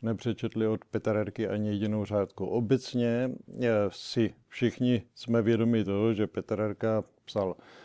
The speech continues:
sonety a v těch sonetech opěval svoji lásku Lauru. Při bližším pohledu je to ale všechno mnohem, eh, komplikovanější. Petrarka je ve skutečnosti autorem neobyčejně rozsáhlého díla.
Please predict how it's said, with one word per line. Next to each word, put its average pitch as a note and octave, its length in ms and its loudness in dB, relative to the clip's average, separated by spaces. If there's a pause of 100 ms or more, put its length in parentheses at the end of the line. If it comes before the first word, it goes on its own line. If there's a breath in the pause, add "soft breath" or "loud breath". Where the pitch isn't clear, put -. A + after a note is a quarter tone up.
(140 loud breath)
sonety A2+ 600 0
a G#2 100 0
v - 80 -6
těch - 200 -16
sonetech G#2+ 540 -4
opěval G#2 540 -2
svoji G2+ 300 -4
lásku F#2+ 680 0
Lauru. F#2+ 480 0 (600 loud breath)
Při B2+ 160 2
bližším D3 380 6
pohledu C#3 680 8
je C3 200 2
to C3 160 0
ale C3 160 2
všechno B2+ 600 2 (280)
mnohem, B2 640 2
eh, A#2 260 0
komplikovanější. F2+ 1300 -2 (480 loud breath)
Petrarka C3+ 580 8
je C3 160 8
ve A#2 100 4
skutečnosti B2+ 760 -2
autorem A#2 540 2
neobyčejně A#2 680 0
rozsáhlého A2 640 0
díla. F#2+ 380 -2